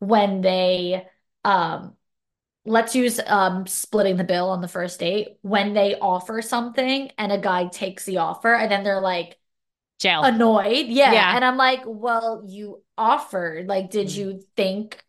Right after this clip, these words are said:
Speaker 1: like, th-, were you playing a game? Were you setting
Speaker 2: Yeah.
Speaker 1: him up? Like, were you just testing him to see, like, if he would say no?" Because, you know, you didn't have to offer if you <laughs> didn't want him to do it. So why test him?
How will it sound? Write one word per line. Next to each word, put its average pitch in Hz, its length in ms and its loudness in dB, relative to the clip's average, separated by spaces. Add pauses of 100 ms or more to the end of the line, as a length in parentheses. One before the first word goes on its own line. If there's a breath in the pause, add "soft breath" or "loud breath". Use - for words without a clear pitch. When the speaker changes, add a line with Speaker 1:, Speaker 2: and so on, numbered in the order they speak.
(140)
Speaker 1:
like, 247 340 2
th-, 208 220 -6 (180 loud breath)
were 240 160 6
you 240 200 0
playing 226 300 0
a 190 80 0
game? 240 360 -4
Were 247 100 -2
you 202 140 -6
setting 190 300 -6
Speaker 2:
Yeah. 185 80 -4
Speaker 1:
him 185 100 -4
up? 269 220 2
Like, 220 140 2
were 214 120 -2
you 208 140 0
just 220 280 -8
testing 262 420 -6
him 302 280 -2
to 247 100 -2
see, 220 260 0
like, 202 220 2
if 190 120 -6
he 214 100 -4
would 202 200 -6
say 185 240 -6
no?" 240 320 2
Because, 226 400 -2 (480 soft breath)
you 277 160 4
know, 247 340 0 (540)
you 277 240 -2
didn't 294 260 -2
have 262 220 0
to 240 80 -2
offer 233 380 -2
if 214 120 -10
you 233 100 -6
<laughs> 233 40 -2
didn't 269 240 4
want 262 240 2
him 254 180 -2
to 226 180 -2
do 294 200 -4
it. 233 140 0
So 226 140 -4
why 220 300 -2
test 285 440 -12
him? 208 240 -6